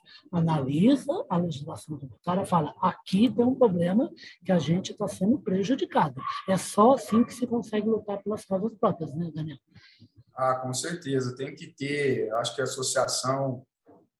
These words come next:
Speaker 2: pra qualquer sentido, né, ela, com esse olhar de plano, de, de ter um plano macro, né, e não pensar, é, no próprio umbigo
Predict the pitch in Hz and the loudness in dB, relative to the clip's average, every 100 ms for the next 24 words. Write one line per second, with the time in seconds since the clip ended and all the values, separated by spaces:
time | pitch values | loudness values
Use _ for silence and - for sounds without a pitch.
0 | _ _ 135 135 156 254 254 - 180 170 | _ _ -4 0 0 2 0 0 0 -2
1 | 160 139 120 131 147 151 156 147 143 143 | -2 -2 -2 -2 2 4 6 6 4 2
2 | - 147 - 147 143 143 131 123 135 147 | -2 -4 -2 2 6 6 4 -4 -2 0
3 | 170 170 143 120 - 127 123 110 107 _ | 2 0 -2 -6 -6 -4 -4 -6 -12 _
4 | _ - - 214 233 - 190 190 160 123 | _ -20 0 2 2 4 6 6 4 -2
5 | - _ 123 151 175 - 135 127 147 170 | -8 _ 2 6 6 4 0 0 2 2
6 | 135 131 143 170 156 151 151 147 135 - | 2 0 -2 -2 -2 0 4 4 4 -2
7 | - _ _ _ - 127 135 135 127 120 | -10 _ _ _ -14 0 2 4 2 2
8 | 113 110 - 135 135 139 143 143 139 117 | 2 -2 -4 -6 -4 2 2 2 -2 -2
9 | 147 226 190 117 | 0 0 -2 -6